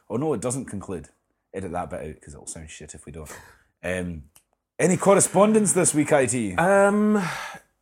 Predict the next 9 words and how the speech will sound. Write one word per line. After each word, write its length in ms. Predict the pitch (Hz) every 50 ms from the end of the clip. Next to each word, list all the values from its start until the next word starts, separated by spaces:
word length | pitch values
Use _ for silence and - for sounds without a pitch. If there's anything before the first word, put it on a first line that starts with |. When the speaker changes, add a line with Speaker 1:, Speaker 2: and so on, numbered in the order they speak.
| _ _ _ -
Speaker 2:
I 260 | - 190 208 226 233 _ _
don't 280 | 240 247 247 - -
think 580 | - - - - - - - - 262 - - -
we 80 | -
had 140 | 151 160 139
anything 340 | 135 135 135 127 - 135 123
of 120 | 117 107 113
note, 720 | 117 117 120 131 143 139 117 - - _ - - - - _
um, 600 | - 107 107 104 101 101 95 98 98 95 82 -